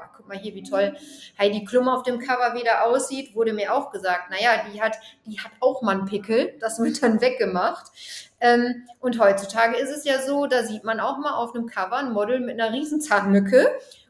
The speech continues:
oder sogar mit ganz offen-, offensiven, äh, Pigmentstörungen und die ist trotzdem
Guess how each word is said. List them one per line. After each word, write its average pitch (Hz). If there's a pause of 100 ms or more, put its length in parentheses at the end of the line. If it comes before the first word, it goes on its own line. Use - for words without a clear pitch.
oder 269
sogar 208
mit 196
ganz 269
offen-, 269 (360)
offensiven, 254
äh, 226
Pigmentstörungen 220
und 285
die 190
ist -
trotzdem 285